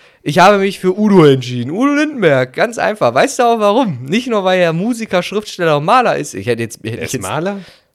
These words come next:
Speaker 1: Ja, ja, das ist angeblich laut
Speaker 2: Und
Speaker 1: seiner Bi-
Speaker 2: Schriftste-, weiß ich alles gar
Speaker 1: Äh,
Speaker 2: nicht.
Speaker 1: ich auch nicht, ich hab mich auch gewundert, aber ich fand, das hat mir gut in die Karten gespielt, dass er zufällig auch Schriftsteller ist. Jedenfalls, Schriftsteller ist er, Maler, ne? Ich hätte mich theoretisch auch für Apache entscheiden können, das wär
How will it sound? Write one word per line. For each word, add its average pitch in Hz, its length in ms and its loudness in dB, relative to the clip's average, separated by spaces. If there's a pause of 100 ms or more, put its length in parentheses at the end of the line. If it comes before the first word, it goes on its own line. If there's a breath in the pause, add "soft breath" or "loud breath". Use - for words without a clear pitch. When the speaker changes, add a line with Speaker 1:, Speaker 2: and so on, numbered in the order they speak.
(120)
Speaker 1:
Ja, 123 220 4
ja, 208 160 4
das 127 140 0
ist - 20 -6
angeblich 143 520 -6
laut 139 140 0
Speaker 2:
Und 160 80 -4
Speaker 1:
seiner 147 140 2
Bi- 147 100 -4
Speaker 2:
Schriftste-, 190 280 -10
weiß 98 320 -12
ich 90 100 -18
alles 92 220 -20
gar 87 120 -20
Speaker 1:
Äh, 123 100 -2
Speaker 2:
nicht. 120 100 0
Speaker 1:
ich 160 100 2
auch 311 120 2
nicht, 160 80 0
ich 131 40 -2
hab 139 80 -2
mich 180 100 -2
auch 226 120 0
gewundert, 131 420 -2
aber 165 140 4
ich 165 100 -2
fand, - 260 0
das 185 140 -2
hat 190 140 -2
mir 180 60 0
gut 202 180 -6
in 175 40 -8
die 175 80 -8
Karten 202 280 -4
gespielt, 160 300 -6
dass 156 120 0
er 156 80 -2
zufällig 180 320 -6
auch 170 80 0
Schriftsteller 156 680 -6
ist. 143 480 -6
Jedenfalls, 208 500 -2
Schriftsteller 233 480 0
ist 214 80 -4
er, 202 140 2
Maler, 202 420 0
ne? 202 220 -2
Ich 196 80 -6
hätte 175 100 -6
mich 180 100 -8
theoretisch 175 380 -4
auch 156 140 -2
für 147 100 0
Apache 170 320 -2
entscheiden 175 420 2
können, 170 140 2
das 147 180 0
wär 156 60 4